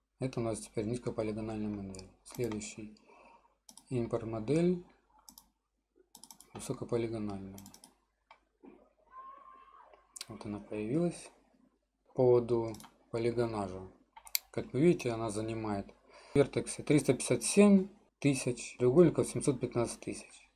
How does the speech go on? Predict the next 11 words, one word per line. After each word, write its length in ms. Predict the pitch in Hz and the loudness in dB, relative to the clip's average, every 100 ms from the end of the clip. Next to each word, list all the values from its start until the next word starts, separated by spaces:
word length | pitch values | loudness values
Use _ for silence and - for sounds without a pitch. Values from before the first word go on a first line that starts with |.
| _ - | _ -4
Поэтому 640 | 120 131 131 123 120 113 - - - - - - - - | 0 2 2 2 2 0 -8 -20 -20 -20 -20 -20 -20 -12
нужно 340 | 117 123 110 117 | -2 0 2 0
обязательно 640 | 110 120 120 - 107 107 | 2 4 4 2 -2 -4
сделать 420 | 101 107 104 98 | -2 -2 -2 -4
её, 320 | - 104 101 101 _ _ _ - - - - - - | -6 -8 -8 -12 _ _ _ -20 -18 -16 -18 -20 -12
а, 400 | 101 98 95 98 - - - - 156 | -8 -6 -6 -10 -16 -20 -20 -6 0
ну, 100 | 123 | 2
уменьшить 340 | 117 113 - | 2 0 -2
полигонаж, 680 | 110 110 117 131 175 - - - - - _ _ _ _ _ _ - - - _ _ | -2 0 2 4 4 2 -6 -20 -20 -20 _ _ _ _ _ _ -20 -20 -20 _ _
чтобы 260 | 135 127 | 0 0
она, 280 | 113 110 110 | 0 -2 -4